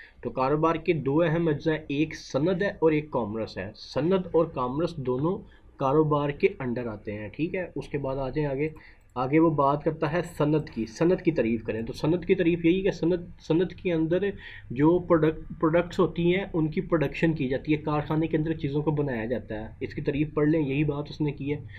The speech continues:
सनद कारोबार का ऐसा शोबा है जिसमें अशिया और खिदमात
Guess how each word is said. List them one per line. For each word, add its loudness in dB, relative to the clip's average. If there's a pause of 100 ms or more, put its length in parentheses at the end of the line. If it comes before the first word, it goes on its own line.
(180)
सनद 2
कारोबार 2
का -4
ऐसा 0
शोबा 0
है 0
जिसमें 0
अशिया 0
और 0
खिदमात -2